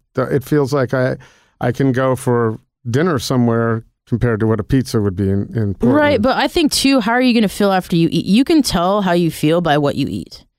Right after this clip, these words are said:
Speaker 2: Uh, if you wanna pay for a, a cheap pizza, you're gonna feel that the next day. You know what I mean?
Speaker 1: Well, I also
Speaker 2: Um,
Speaker 1: like your thinner crust because you don't feel disgusting after you finish, you share a pizza with
Speaker 2: Yeah.
Speaker 1: somebody. It's,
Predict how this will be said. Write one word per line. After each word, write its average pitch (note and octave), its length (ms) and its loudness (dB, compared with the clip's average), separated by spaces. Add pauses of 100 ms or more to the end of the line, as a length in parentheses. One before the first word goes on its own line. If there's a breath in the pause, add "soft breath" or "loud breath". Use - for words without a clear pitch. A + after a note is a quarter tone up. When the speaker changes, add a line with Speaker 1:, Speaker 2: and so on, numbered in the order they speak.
(400)
Speaker 2:
Uh, D#3 460 0
if E3 180 0
you F#3+ 180 4
wanna G3 760 2 (360)
pay F3 220 2
for F3 300 0
a, E3 460 2 (100)
a F3 120 0
cheap D#3+ 320 -2
pizza, F3+ 400 0
you're E3+ 160 2
gonna F3+ 200 0
feel E3+ 280 -2
that D3 160 0
the D3 80 0
next C#3 300 -4
day. C3+ 240 -2
You F3 140 0
know F#3 60 2
what F#3 100 0
I F3+ 40 0
mean? F3+ 300 2 (340)
Speaker 1:
Well, D3+ 140 0
I F3+ 120 0
also E3 260 0
Speaker 2:
Um, D#3+ 80 0
Speaker 1:
like D3 160 -2 (100)
your C#3 300 0
thinner C3 280 -2
crust - 580 -4 (460)
because B2+ 320 0
you C3+ 80 2
don't D#3+ 200 -2
feel F3 360 0 (220)
disgusting B2 640 -2
after A#2 260 -2
you A#2 60 0
finish, A2 440 -4
you B2 120 -2
share A#2+ 240 -2
a G2+ 60 -4
pizza C#3+ 340 -4
with G2 100 -4
Speaker 2:
Yeah. C4 160 2
Speaker 1:
somebody. G#2+ 300 -6
It's, - 220 -14